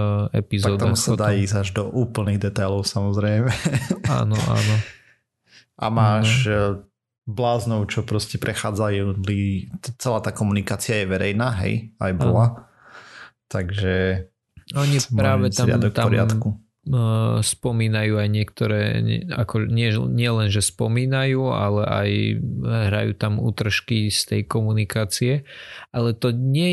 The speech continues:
Speaker 1: je až tak tá vec, ktorá ma zaujala. Čo ma veľmi zaujalo, bolo, že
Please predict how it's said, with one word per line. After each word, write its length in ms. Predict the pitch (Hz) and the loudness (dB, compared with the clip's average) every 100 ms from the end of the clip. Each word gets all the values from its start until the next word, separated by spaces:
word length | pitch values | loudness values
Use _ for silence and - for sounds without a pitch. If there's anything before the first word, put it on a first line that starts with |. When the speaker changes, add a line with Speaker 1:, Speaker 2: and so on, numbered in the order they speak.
| 165 | 2
Speaker 1:
je 100 | 151 - _ _ _ _ | 0 -4 _ _ _ _
až 200 | 135 123 - - | -4 0 0 -2
tak 300 | 117 117 - | -2 -4 -4
tá 220 | - 110 | -2 -2
vec, 240 | 107 110 - | 0 -2 -4
ktorá 400 | - 117 110 104 | -4 -2 0 2
ma 180 | 107 | 2
zaujala. 640 | 101 104 104 104 110 127 147 | 2 2 2 2 2 0 0
Čo 160 | - 151 | 0 0
ma 140 | 147 | 0
veľmi 400 | 104 127 143 139 | 0 0 2 2
zaujalo, 560 | 104 107 113 110 113 117 | 2 0 2 2 2 0
bolo, 360 | 110 110 113 | 0 0 0
že 200 | 104 110 | 0 0